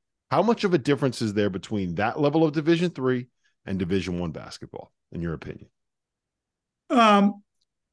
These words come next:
Speaker 2: you know, the best kids in Division three can play very, very well, uh, in, in, in Division one, certainly in the Patriot League. There's, there's no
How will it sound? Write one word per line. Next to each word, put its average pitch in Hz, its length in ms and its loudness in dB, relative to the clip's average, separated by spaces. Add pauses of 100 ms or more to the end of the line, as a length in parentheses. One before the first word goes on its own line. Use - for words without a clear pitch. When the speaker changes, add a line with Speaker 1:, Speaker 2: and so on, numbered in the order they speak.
(540)
Speaker 2:
you 247 140 2
know, 208 120 6
the 175 100 4
best 226 420 4
kids 196 300 2
in 190 60 -6
Division 185 440 -2
three 185 520 0 (640)
can 165 380 2 (140)
play 190 220 -6
very, 180 280 2
very 165 220 -2
well, 156 480 -2 (360)
uh, 151 440 -12
in, 160 200 -4 (180)
in, 165 340 0
in 170 120 -4
Division 165 380 -2
one, 160 120 -2
certainly 202 320 -2
in 170 80 -2
the 151 60 -6
Patriot 151 400 -8
League. 131 140 -16
There's, 175 200 0 (460)
there's 226 180 6
no 180 400 4